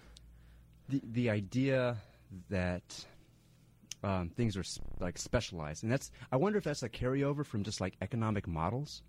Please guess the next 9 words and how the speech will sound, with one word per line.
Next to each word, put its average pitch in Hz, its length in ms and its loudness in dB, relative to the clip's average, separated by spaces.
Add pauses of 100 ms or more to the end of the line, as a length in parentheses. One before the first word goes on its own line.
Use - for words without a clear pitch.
(360)
where, 104 320 2 (380)
where 98 540 2
we're 113 140 2
kind 110 200 2
of 85 100 -4
taught, 104 360 0 (1400)
I 101 60 -2
mean, 95 140 0
as, 95 260 0